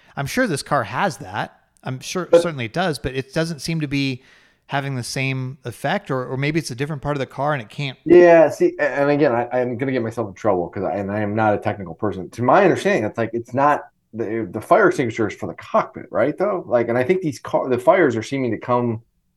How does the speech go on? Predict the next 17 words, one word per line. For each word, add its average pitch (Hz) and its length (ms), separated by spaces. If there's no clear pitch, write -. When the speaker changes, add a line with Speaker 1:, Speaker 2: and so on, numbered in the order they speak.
Speaker 2:
underneath, 123 640
Speaker 1:
Under, - 100
like, - 0
Speaker 2:
or - 80
Speaker 1:
yeah, 131 240
Speaker 2:
under, 123 180
Speaker 1:
yeah. 110 120
Speaker 2:
yeah, 135 140
underneath 143 460
or 139 60
something 123 220
like 127 100
that. 135 180
And 143 140
again, 151 220
I 110 100
don't, 120 220